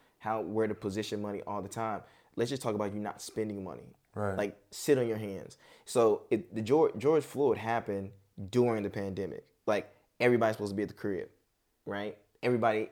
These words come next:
Speaker 1: is supposed to be at the crib. Whether you were or you weren't, it doesn't matter. We were all, no one was really spending money like that, right?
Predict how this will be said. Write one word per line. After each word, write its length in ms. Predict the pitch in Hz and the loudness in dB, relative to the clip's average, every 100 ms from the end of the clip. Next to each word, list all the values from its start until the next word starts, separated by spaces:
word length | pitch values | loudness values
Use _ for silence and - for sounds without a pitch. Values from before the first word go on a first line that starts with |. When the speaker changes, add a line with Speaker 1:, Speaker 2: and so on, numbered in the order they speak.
| - | -8
Speaker 1:
is 100 | 113 | -8
supposed 340 | 107 123 123 | -4 -2 -2
to 60 | 87 | -2
be 100 | 95 | -6
at 60 | |
the 60 | - | -6
crib. 340 | - 92 82 - _ _ - | -8 -6 -6 -10 _ _ -6
Whether 200 | 107 110 | -2 2
you 120 | 110 | 2
were 160 | 110 117 | 2 4
or 60 | |
you 160 | 110 104 | 4 2
weren't, 340 | 120 147 104 - _ - | -2 -4 -4 -10 _ -8
it 120 | 107 | 0
doesn't 240 | 110 107 104 | 0 0 -2
matter. 360 | 110 107 - _ | -2 -4 -8 _
We 120 | 107 | -6
were 80 | 104 | -4
all, 400 | - 117 110 - - | -4 -2 -4 -6 -12
no 220 | 107 117 | -4 0
one 120 | 131 113 | 0 0
was 120 | 107 | 0
really 140 | 113 | 0
spending 380 | 104 - 110 98 | 0 -2 -2 -2
money 240 | 110 147 98 | -4 -4 -4
like 220 | 76 71 | -8 -12
that, 220 | - - - | -14 -16 -12
right? 300 | 104 110 - | -8 -6 -8